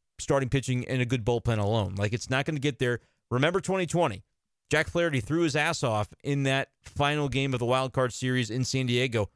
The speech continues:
Cardinals lost the game. Why? They didn't score. Twenty twenty-one,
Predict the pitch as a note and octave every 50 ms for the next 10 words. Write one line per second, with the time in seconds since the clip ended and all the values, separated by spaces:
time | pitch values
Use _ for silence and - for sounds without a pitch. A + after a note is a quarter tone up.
0 | _ _ _ _ _ _ - - E3 E3+ E3 C#3+ D3+ D3+ - - C3 A#2+ C#3 A#2
1 | G2 F2 E2 - A2 A#2 B2+ C#3+ F3 G#3 G3 - _ _ _ _ - D3+ F3 F#3
2 | E3 - - - - F#3 D3+ G#2+ - - _ _ _ _ _ _ _ - - -
3 | F3+ E3+ - E3 E3+ E3 D#3+ E3+ E3 C3 G2+ F#2